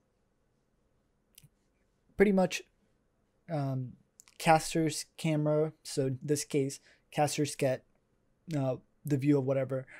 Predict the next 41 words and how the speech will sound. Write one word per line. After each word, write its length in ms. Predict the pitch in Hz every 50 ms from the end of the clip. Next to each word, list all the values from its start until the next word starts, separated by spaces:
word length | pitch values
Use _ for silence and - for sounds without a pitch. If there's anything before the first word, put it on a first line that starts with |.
| - - _ - -
um, 320 | - 131 135 131 135 139 127
the 80 | 131
observer 400 | 135 127 127 180 202 196 196 190 180 - - -
checks. 480 | - - 196 185 190 190 - - - _ _ _ _ _ _ _ _ -
Um, 420 | 131 131 127 127 127 127 127 - - _ _ _ _ _ _ _ _ _ _ -
so 140 | - - 156
you're 80 | 143 139
pretty 140 | - 156 151
much 140 | 147 -
controlling 280 | - 147 - - 151 139
the 60 | 135
camera 260 | - - 175 160 151
for 140 | - - 143
the 100 | 139 135
casters, 520 | - 147 139 131 - - 143 139 131 - - - - - - _ _ -
and 240 | 170 165 170 165 -
pretty 160 | 220 247 233
much 260 | 240 226 - - - - _ _ -
how 140 | - 175 185
to 120 | 185 202
improve 300 | 175 147 - 151 147 -
quality 360 | - - 147 135 135 131 131
of 100 | 131 123
stream. 500 | - - - - - 127 - - - - _ _ _ _ _ _ _ - - - _ _ _
So 500 | - - - 202 196 190 196 196 185 - _ _ _ _ _ _ _ _ _ _ _ _ _ _ _ _ _ _ _ _ _ _ _ _ _ _ _ _ _ _ _ _ _ _ _ _ - -
here's 200 | - 269 285 277
what 100 | 262 226
we're 60 | 220
gonna 160 | 185 180 165
have 80 | 156 -
to 80 | 139
do. 160 | 127 135 123 123
We 100 | 143 180
have 140 | 202 214
a 20 | 208
few 200 | 190 - 180 175
setups 320 | - - 131 131 - -
we 80 | 127 120
need 100 | 117 -
to 80 | -
do. 180 | - - -